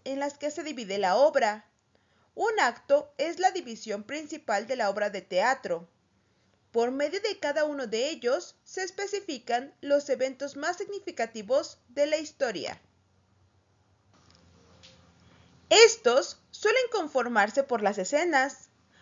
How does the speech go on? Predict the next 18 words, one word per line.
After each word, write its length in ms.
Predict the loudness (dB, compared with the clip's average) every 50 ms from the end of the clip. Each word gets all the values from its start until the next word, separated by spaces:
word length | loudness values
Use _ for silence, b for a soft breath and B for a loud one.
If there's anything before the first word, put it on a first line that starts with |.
| b b
Un 260 | -2 0 2 4 6 6
acto 340 | 6 6 4 0 -2 -2
se 140 | -2 -2 -2
identifica 680 | -4 -4 -4 -4 -6 -6 -6 -8 -8 -6 -4 -6 -2 -2
cuando 260 | -2 -2 0 0 0
las 240 | 0 0 0 -2 -4
luces 400 | -4 -4 -4 -2 -2 -2 -2 -2
del 160 | -2 -2 -2
escenario 560 | -2 -2 -4 -4 -4 -2 -2 0 0 -2 -4
se 140 | -4 -2 -2
apagan 600 | -2 0 4 4 4 4 4 2 -2 -4 -4 -6 -12 _ _ _
o 260 | 4 4 4 4 2 2
cuando 320 | 2 2 2 4 2 0
el 140 | 0 0 -2
telón 460 | -4 0 2 2 2 2 0 -4 -8 -12 _
es 300 | 0 2 2 2 2 2
bajado. 580 | 0 0 2 2 0 0 0 0 -4 -8 -12 -16 _ _ _ _ _ _ _ _ _ _ _ _ _ _ _ _ _ _ _ _ _ _ _ _ _ _ _ _ _ _ _ _ _ _ _ _ _ _ _ _ _ _
Otro 300 | 6 8 8 10 12